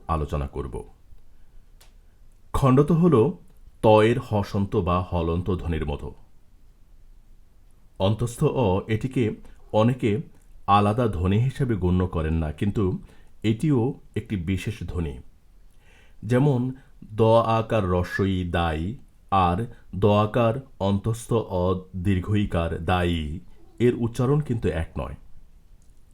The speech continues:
একইভাবে থাইল্যান্ডের থাই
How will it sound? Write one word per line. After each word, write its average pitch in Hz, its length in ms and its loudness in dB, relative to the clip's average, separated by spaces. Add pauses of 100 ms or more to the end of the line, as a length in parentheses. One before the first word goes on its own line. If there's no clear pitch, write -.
(100)
একইভাবে 123 540 2 (580)
থাইল্যান্ডের 123 680 2 (240)
থাই 95 280 0